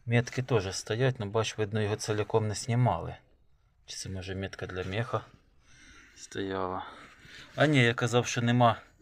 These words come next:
Ось підпис той людини, яка його робила.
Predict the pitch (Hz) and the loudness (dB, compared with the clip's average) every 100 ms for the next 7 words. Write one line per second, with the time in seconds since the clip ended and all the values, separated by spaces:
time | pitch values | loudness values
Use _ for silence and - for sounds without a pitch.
0 | _ - - - _ _ 127 - 135 131 | _ -20 -20 -20 _ _ -8 -2 0 0
1 | 143 135 - 107 - - 117 110 107 104 | 0 0 -2 -8 -8 -6 -4 -4 -4 -2
2 | 110 107 107 104 104 101 104 101 98 101 | 0 0 -2 0 -2 -2 -2 -2 -4 -4
3 | 92 90 | -8 -8